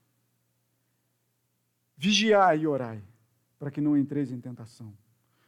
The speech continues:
O espírito, na verdade, está pronto, mas a carne, ela é fraca." E aí você já deve ter ouvido muitas vezes pregadores dizendo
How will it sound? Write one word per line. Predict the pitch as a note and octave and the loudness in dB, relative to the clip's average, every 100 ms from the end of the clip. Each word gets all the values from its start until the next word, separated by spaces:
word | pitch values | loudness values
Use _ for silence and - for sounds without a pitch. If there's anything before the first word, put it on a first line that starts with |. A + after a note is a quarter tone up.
| - | -8
O | F3 | -4
espírito, | - - A3+ C#4+ B3 A3+ | -2 0 4 4 2 -2
na | G3 | -2
verdade, | D3+ B2+ D#3 A3 - - _ _ _ | -2 0 0 0 -4 -16 _ _ _
está | - - | -20 -16
pronto, | C#3 F#3 G#3 D#3 _ _ _ _ _ _ _ _ _ _ - | -10 -4 -4 -4 _ _ _ _ _ _ _ _ _ _ -10
mas | C#3+ D3 | -4 -4
a | D3 | -4
carne, | - E3 F#3 B2+ G2 _ _ _ _ _ | -2 0 0 -2 -10 _ _ _ _ _
ela | B2 C#3+ | -16 -16
é | |
fraca." | C#3+ G3+ - - _ _ _ _ _ _ _ _ _ _ _ _ - | -10 -10 -10 -16 _ _ _ _ _ _ _ _ _ _ _ _ 0
E | F#3+ | 4
aí | A3 | 6
você | B3 A3 B3 | 4 0 2
já | A3 | 2
deve | G3+ G#3+ | 4 2
ter | G#3 | 4
ouvido | F3+ B2+ E3+ C#3+ | 2 2 -6 -8
muitas | B2 F3 A3+ - B2+ | -2 0 0 -2 -12
vezes | G2+ C3+ C3+ - _ _ _ _ _ _ _ _ _ _ _ _ | -10 -8 -8 -10 _ _ _ _ _ _ _ _ _ _ _ _
pregadores | D#3+ D3+ B2+ D3+ C#3+ | -2 0 2 0 -6
dizendo | B2+ A2+ C#3+ D#3 A#2+ | -8 -6 -4 -4 -8